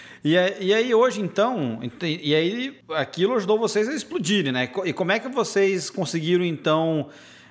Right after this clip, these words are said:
né, é, destravar os gargalos que vocês tinham naquela época, né? De, de,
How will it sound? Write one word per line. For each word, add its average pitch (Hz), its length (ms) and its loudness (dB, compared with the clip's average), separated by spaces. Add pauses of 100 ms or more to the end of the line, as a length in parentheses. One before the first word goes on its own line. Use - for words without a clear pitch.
né, 127 340 0
é, 120 540 2
destravar 151 1500 0
os 127 140 -4
gargalos 139 600 2
que - 80 -14
vocês 151 340 -2
tinham 143 160 0
naquela 135 340 2
época, 104 480 0
né? 107 200 -2
De, 107 340 -4
de, 104 420 -10